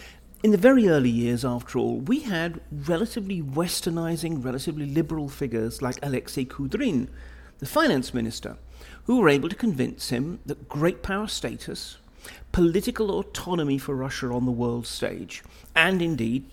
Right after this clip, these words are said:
yes, personal and regime security and prosperity, were best ensured by economic reform and economic development, and seeking some kind of a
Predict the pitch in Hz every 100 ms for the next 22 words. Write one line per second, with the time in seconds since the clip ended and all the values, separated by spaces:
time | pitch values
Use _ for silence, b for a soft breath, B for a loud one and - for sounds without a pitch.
0 | - 113 131 - 110 110 - 131 123 123
1 | 113 120 120 113 107 - - 127 120 127
2 | 120 131 131 - - 110 110 - - -
3 | - B B B B 143 147 147 220 240
4 | - - 175 170 - - 117 113 113 -
5 | - 117 120 120 - - - 170 190 170
6 | - 147 - 139 135 135 131 170 143 147
7 | 139 165 - 254 - 117 110 - B B
8 | - 202 - 202 - 190 - 170 165 147
9 | 135 135 - 135 139 139